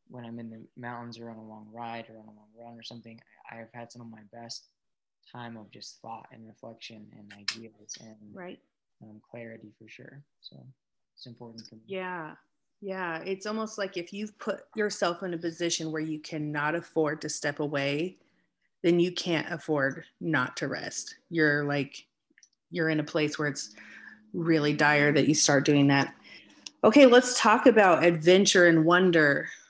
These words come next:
Speaker 2: Um, that is sort of a lost art form, a lost appreciation. There's so much grabbing our gaze constantly, and our attention spans are like that of a gnat or a fly. We don't <laughs> even have an attention span.
Speaker 1: Mm-hmm.
Speaker 2: So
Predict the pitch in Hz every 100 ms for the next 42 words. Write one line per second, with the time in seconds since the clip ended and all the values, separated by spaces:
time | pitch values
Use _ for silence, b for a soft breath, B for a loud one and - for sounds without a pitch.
0 | B - 170 165 185 220 196 202 180 170
1 | 160 156 156 - 165 - - 190 190 151
2 | 151 151 - 160 160 147 160 156 156 160
3 | 147 143 - - - 185 170 - - -
4 | _ _ _ _ _ _ - 185 185 185
5 | 175 165 160 165 160 160 156 - - 175
6 | 156 - 170 190 190 185 160 147 - 170
7 | 165 180 - 175 170 170 160 151 147 -
8 | 147 143 143 - _ _ _ 185 160 156
9 | 143 143 151 135 - - - 165 156 -
10 | 170 135 135 165 175 180 233 180 233 220
11 | 160 214 - 202 - - 190 180 180 170
12 | 160 147 - - - 127 127 135 240 220
13 | 214 180 -